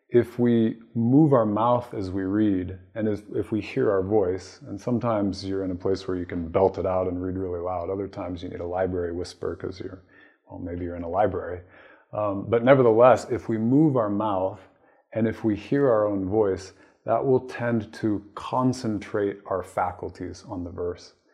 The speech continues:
So just as a concentration technique, this is really powerful. It helps us be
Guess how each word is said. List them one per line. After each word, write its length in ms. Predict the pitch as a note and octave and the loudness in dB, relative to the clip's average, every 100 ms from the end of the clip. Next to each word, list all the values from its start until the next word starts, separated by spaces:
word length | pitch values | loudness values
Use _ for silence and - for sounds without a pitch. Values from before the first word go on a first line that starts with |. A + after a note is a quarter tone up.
| _ _ _ - | _ _ _ -6
So 160 | A#2+ | 0
just 240 | A2+ D#3 F#3 | 2 4 4
as 140 | D#3+ | 6
a 40 | |
concentration 1000 | D3+ - C3+ C3+ B2+ A2+ C#3+ D3+ - A2 | 4 6 4 6 0 4 6 6 4 -2
technique, 520 | G2+ G2 - G2 F#2+ | -2 -6 -4 -6 -6
this 240 | - G2+ - | -6 -6 -4
is 140 | F#2+ | -4
really 240 | G2 G2 F2+ | -2 -4 -4
powerful. 520 | G2+ G#2 G2 F#2+ F#2 | -2 -2 -2 -4 -6
It 60 | |
helps 340 | - G#2+ G2+ - | -6 -6 -4 -6
us 180 | G2 - | -8 -8
be 360 | F#2 G2 F2+ | -6 -4 -4